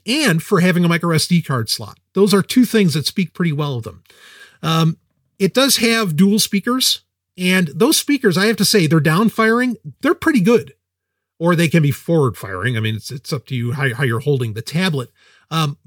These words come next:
but those speakers are pretty damn good. I've already, like, I, I watched, uh, or at least parts of Star Trek three, um, as well as, like, Carl Sagan's Cosmos,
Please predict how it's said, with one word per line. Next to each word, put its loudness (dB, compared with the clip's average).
but -4
those 2
speakers 0
are 4
pretty 0
damn 2
good. 2
I've -2
already, 2
like, -6
I, -2
I -2
watched, -2
uh, -6
or -6
at -12
least -4
parts -2
of -4
Star 0
Trek 0
three, -2
um, -6
as -6
well 0
as, 0
like, -4
Carl -6
Sagan's 0
Cosmos, 2